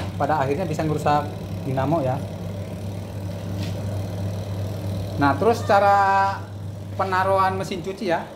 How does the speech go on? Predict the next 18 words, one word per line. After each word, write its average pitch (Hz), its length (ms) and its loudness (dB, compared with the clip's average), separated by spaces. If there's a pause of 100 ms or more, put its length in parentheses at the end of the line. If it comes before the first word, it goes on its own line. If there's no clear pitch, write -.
(120)
menempatkan 170 560 2
mesin 165 240 -2
cuci, 202 320 -4 (400)
diusahakan 196 640 2
hindari 170 240 4
kamar 185 240 4
mandi 175 240 0
ya. 170 120 0 (600)
Kamar 165 320 2
mandi 160 320 4
atau 165 240 2
yang 160 400 2 (160)
istilah 165 320 2
yang 175 160 2
kena 165 560 2 (160)
cipratan 165 400 0
air 175 240 4
ya, 165 100 2